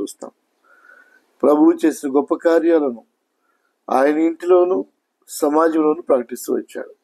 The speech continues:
కాబట్టి ప్రభువును ప్రకటించడానికి నువ్వేం వేదాంత విద్యలు చదవాల్సిన అవసరం లేదు. ప్రభువు నీకేం కార్యం చేశాడో వాటిని చెబితే చాలు. ప్రభు అలాగున మరి అనేక మంది కొరకే మనల్ని వాడుకోవాలని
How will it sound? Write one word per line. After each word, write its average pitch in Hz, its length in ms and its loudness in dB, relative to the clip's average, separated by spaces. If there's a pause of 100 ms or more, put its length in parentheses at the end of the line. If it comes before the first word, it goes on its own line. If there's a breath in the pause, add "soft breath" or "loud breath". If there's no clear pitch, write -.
(800)
కాబట్టి 139 320 2
ప్రభువును 143 440 2
ప్రకటించడానికి 139 960 -4 (720)
నువ్వేం 151 320 4
వేదాంత 160 440 4
విద్యలు 151 260 0
చదవాల్సిన 135 560 0
అవసరం 123 320 -4
లేదు. 107 160 -6 (880)
ప్రభువు 131 300 4
నీకేం 165 480 2
కార్యం 165 460 2
చేశాడో 165 720 2
వాటిని 123 360 0 (100)
చెబితే 127 240 0
చాలు. - 340 -4 (840 soft breath)
ప్రభు 123 240 2
అలాగున 139 500 0 (760)
మరి 123 100 -2
అనేక 147 380 2
మంది 143 160 2
కొరకే 131 320 0
మనల్ని 123 260 -2
వాడుకోవాలని 123 720 2